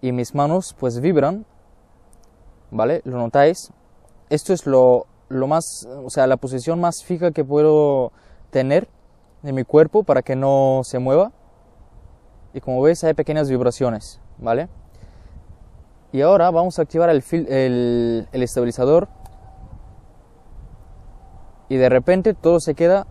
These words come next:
súper fijo. O sea, si yo muevo la cámara un poquito,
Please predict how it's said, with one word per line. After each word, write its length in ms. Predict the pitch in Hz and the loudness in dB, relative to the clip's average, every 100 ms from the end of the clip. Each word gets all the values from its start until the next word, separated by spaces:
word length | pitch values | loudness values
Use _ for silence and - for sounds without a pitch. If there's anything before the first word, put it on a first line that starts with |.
| - - | -16 -18
súper 400 | - 135 123 120 | -6 -2 0 0
fijo. 340 | 208 - - - - | -2 -2 -8 -12 -16
O 80 | - | -8
sea, 260 | - 123 - | 0 0 0
si 340 | - - 123 120 | -12 -10 -4 0
yo 140 | 139 | 0
muevo 240 | 156 160 | 2 4
la 100 | 165 | 4
cámara 260 | 156 170 175 | 4 0 0
un 100 | 170 | 0
poquito, 460 | 156 165 190 180 | -2 -4 -2 -4